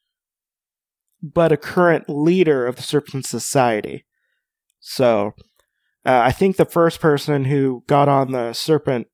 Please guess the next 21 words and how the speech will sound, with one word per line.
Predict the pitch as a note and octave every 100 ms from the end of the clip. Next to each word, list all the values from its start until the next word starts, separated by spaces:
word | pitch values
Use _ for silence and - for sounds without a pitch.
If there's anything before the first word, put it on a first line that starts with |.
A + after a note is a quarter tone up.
| -
uh, | D3+ A#2+
the | A2+
Snaky | A2+ - D3+ -
villain | B2+ A#2+ G#2+ A2 - _ -
team | C#3 B2 A2+
was, | A2 G#2+ G#2
uh, | G#2+
Cobra, | G#2 - E3+ D3 A2+ A2+ - _ _ _ _ -
who | D#3+
was | D3 C3
a | G#2+
Thor | - D#3 C#3+
villain. | A2+ G2 - B2+ _ _ _ _ _ _ _ _ _ _
And | - B2+ A#2+ A2+
I | A2+
guess | B2 B2+ -
someone | B2+ A#2+ A#2+
was | A#2
just | A#2 -
like, | A2+ G#2+
"Yo, | B2 A#2 G#2+